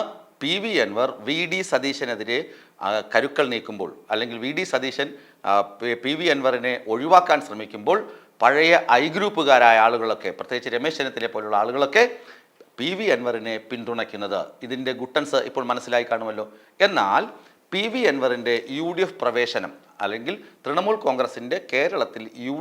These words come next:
ഡി എഫ് ബാന്ധവം ഉറപ്പിക്കണമെങ്കിൽ കുറച്ചധികം കടമ്പകൾ കടക്കേണ്ടതുണ്ട്. അതിന് ഹൈക്കമാൻഡിൻ്റെ, എന്താണ്, ഗുഡ് സർട്ടിഫിക്കറ്റ്, എൻട്രി സർട്ടിഫിക്കറ്റ് കിട്ടേണ്ടി വരും പി വി അൻവറിന്. അതാണ് കോൺഗ്രസ് ക്യാമ്പുകളിൽ നിന്ന് ഏറ്റവും ഒടുവിൽ പുറത്തു വരുന്ന വിവരങ്ങൾ.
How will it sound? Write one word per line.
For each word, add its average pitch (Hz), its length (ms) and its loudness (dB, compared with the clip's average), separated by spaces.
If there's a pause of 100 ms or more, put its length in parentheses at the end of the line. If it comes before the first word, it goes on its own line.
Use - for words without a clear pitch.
ഡി 175 40 -2
എഫ് 190 220 -4
ബാന്ധവം 127 540 4 (100)
ഉറപ്പിക്കണമെങ്കിൽ 117 720 -6 (380)
കുറച്ചധികം 120 720 -4
കടമ്പകൾ 107 380 -2
കടക്കേണ്ടതുണ്ട്. 104 720 -4 (420)
അതിന് 147 280 -2 (180)
ഹൈക്കമാൻഡിൻ്റെ, 120 840 0 (460)
എന്താണ്, 110 300 0 (160)
ഗുഡ് 143 200 -10
സർട്ടിഫിക്കറ്റ്, 117 480 -6
എൻട്രി 151 300 0
സർട്ടിഫിക്കറ്റ് 117 800 -2
കിട്ടേണ്ടി 117 360 -4
വരും 110 260 -6 (320)
പി 127 120 -4
വി 117 200 -6
അൻവറിന്. 101 360 -4 (120)
അതാണ് 123 360 2 (220)
കോൺഗ്രസ് 156 400 2
ക്യാമ്പുകളിൽ 117 460 0
നിന്ന് 110 220 -10 (140)
ഏറ്റവും 123 320 -4
ഒടുവിൽ 110 300 -8
പുറത്തു 110 240 -6
വരുന്ന 107 420 -4
വിവരങ്ങൾ. 107 380 -2